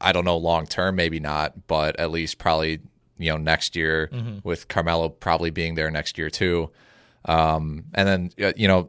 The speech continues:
Speaker 1: Paul George recently had an interview with Rachel Nichols, and he basically said the same thing. He was like, "I'm leaving my options open, but the fact is, like, I really feel like I've, we,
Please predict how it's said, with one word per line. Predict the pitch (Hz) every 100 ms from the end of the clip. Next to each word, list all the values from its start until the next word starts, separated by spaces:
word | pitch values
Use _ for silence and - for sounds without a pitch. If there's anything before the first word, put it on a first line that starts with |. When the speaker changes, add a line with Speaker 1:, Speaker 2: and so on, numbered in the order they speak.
| 95
Speaker 1:
Paul | - 107
George | 101 87
recently | 92 - 92
had | 87
an | 87
interview | 90 82 90
with | 85
Rachel | 92 85 87
Nichols, | 85 90 92 87 82
and | 90 82 78
he | 110
basically | 98 90 - 85
said | - 80
the |
same | - 80 73
thing. | 90 82
He | 87
was | 82
like, | 80
"I'm | 85
leaving | 95 104 90
my | 85
options | 87 - 80
open, | 87 87 82
but | 80
the | -
fact | 90 87 -
is, | 85
like, | 73
I | 73
really | 82 87 80
feel | - 92 90
like | 85 80
I've, | 73 73 78
we, | 82 80